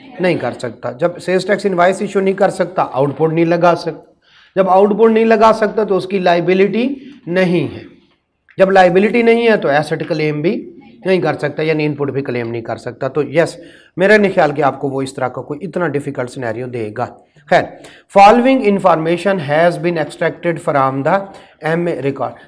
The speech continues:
देखिए, आपने पक्का रहना है उन दो chapter पे, नाइंटी सेवन, नाइंटी एट परसेंट उसी में से आएगा,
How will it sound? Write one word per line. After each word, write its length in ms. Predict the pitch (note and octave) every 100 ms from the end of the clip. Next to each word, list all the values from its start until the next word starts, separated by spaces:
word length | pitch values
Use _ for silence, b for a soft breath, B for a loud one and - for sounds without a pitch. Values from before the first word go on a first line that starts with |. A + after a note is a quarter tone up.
| -
देखिए, 180 | B3
आपने 760 | A#3+ G3 A3+ B3+ B3+ B3+ B3+ B3+ B3+ C4 - _ _ _ _ _ -
पक्का 400 | C#4+ D4 - C#4+
रहना 340 | B3+ G3 F3 E3+
है 160 | F3 F#3
उन 200 | F#3 E3+
दो 160 | F3 -
chapter 440 | C#3+ B2 - A2 -
पे, 100 | G2+ _ _ _ _ _ _ _ _ _ _ _ _ _ _ _ _ _ _ _ _
नाइंटी 680 | D3 F3 G3+ A#3+ A#3+ A3+ A#3+
सेवन, 520 | A#3 G#3 F3+ F#3+ F#3+ F#3+
नाइंटी 480 | F3+ F3+ G3+ G3 G3+
एट 240 | F3 F#3 F3
परसेंट 460 | E3 - D#3 D3 D3
उसी 240 | C#3 C#3+
में 160 | A#2 A2+
से 200 | - G#2+
आएगा, 400 | G2+ F#2+ F#2+